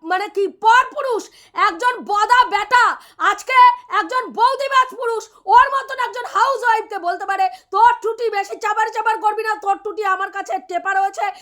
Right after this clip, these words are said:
বেশি চপর চপর করলে একদম টুটি টিপে রেখে দেবো", বলতে পারে? এত বড় সাহস পাবে? এত বড় সাহস পাবে? আজকে বলুন তো, তোর সাথেই কেন? তোর সাথেই প্রত্যেকটা পুরুষ তোর গোপন অঙ্গ নিয়ে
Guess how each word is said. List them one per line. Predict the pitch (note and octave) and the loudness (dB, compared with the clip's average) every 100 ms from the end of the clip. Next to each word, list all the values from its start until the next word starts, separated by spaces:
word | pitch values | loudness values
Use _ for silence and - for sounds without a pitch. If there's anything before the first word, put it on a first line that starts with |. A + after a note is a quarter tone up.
| - - | -16 -8
বেশি | C4+ E4+ G#4 | -6 -4 -2
চপর | G4+ F#4+ G4+ | -2 -2 -2
চপর | G4+ G4 G4+ | -6 -8 -6
করলে | G4 G4+ | -4 -4
একদম | F4+ F4+ F4+ G4 | -4 -4 -6 -8
টুটি | F#4 F#4+ A4+ | -8 -4 -6
টিপে | A4 G4+ A4+ | -2 -2 0
রেখে | A4 A4 | -2 -2
দেবো", | A4 G#4+ | -2 0
বলতে | G#4 - B4+ | 0 -2 -4
পারে? | B4 | -2
এত | A#4 | -2
বড় | A4+ A4 | -2 -8
সাহস | - G4 G4+ | -6 -8 -6
পাবে? | G4 G4+ G4 - _ _ _ _ | -4 -4 -6 -8 _ _ _ _
এত | - D4+ | -8 -6
বড় | G4+ A4 A#4 | -2 0 0
সাহস | G#4 G4+ G#4 | 0 -2 2
পাবে? | A4+ B4+ A4 - - | 2 4 0 -2 -2
আজকে | G#4+ G#4+ C5 A4+ | 0 0 -4 0
বলুন | A#4+ C5+ C#5+ | 0 0 0
তো, | C#5 - | 0 2
তোর | C#5+ B4+ | 0 0
সাথেই | - C#5+ C#5 C#5 | -2 -6 -6 -2
কেন? | A#4+ G4+ C#4+ _ _ _ | -2 -2 -8 _ _ _
তোর | A4+ B4+ B5 - | 4 6 6 4
সাথেই | A#4 B4+ C#5 C#5 | -4 -4 -4 -6
প্রত্যেকটা | B4+ B4 - B4 - A#4+ | -4 -6 -6 -10 -2 0
পুরুষ | A#4+ A#4+ C5+ C5+ - | 0 -4 -2 -2 -2
তোর | A#4+ B4 B4+ | 2 2 4
গোপন | A4+ A#4 B4+ | 2 2 -2
অঙ্গ | B4+ B4+ | -4 -6
নিয়ে | C5 C5 A#4+ | -6 -2 -2